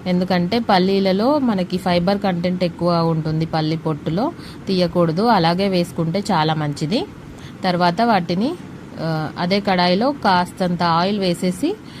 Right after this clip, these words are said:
పచ్చిమిర్చి వేయించుకోవాలండి. పచ్చిమిర్చి కాస్త ఎక్కువే తీసుకోవాలి, ఎందుకంటే పల్లీలు కొంచెం తీయ తీయగా ఉంటాయి కదా.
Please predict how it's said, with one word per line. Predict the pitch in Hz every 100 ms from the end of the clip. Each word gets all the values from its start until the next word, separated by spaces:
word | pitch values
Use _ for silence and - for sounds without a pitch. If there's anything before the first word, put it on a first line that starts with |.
| - -
పచ్చిమిర్చి | 190 185 208 208 185 226
వేయించుకోవాలండి. | 202 170 165 - 175 165 160 165 233
పచ్చిమిర్చి | 220 170 - 214 208 -
కాస్త | 226 208 185 -
ఎక్కువే | - 175 - 214 240
తీసుకోవాలి, | 226 185 - 175 170 170 208 339 - - -
ఎందుకంటే | 175 185 196 196 185 220
పల్లీలు | 220 185 175 185 196
కొంచెం | 196 185 185 185
తీయ | 180 185
తీయగా | 180 190 185 185
ఉంటాయి | 175 175 170 170
కదా. | 170 165 262